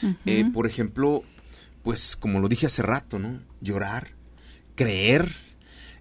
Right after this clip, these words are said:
Speaker 2: eh, satisfacer también, Juanita, ¿por qué no? Hacerlo de, de, de esa manera también.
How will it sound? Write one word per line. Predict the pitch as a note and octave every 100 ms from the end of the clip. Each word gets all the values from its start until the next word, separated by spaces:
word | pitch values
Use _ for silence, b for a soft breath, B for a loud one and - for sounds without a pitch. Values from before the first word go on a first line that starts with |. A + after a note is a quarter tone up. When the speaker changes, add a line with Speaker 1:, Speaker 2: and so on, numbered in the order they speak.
| -
Speaker 2:
eh, | A#2+
satisfacer | D#3 - D3+ - A#2+ - B2+ A3+
también, | - C#3+ B2+ C#3 F3+ A3
Juanita, | - B2 C3+ E3 -
¿por | A#2+
qué | A2+ A#2+
no? | A2 A#2
Hacerlo | A2+ - A#2+ A#2 B2
de, | A2+ G2+
de, | G#2 F#2+
de | G#2
esa | G2+ B2
manera | A2+ G#2+ A2 A2+
también. | G#2+ F#2+ G2 G#2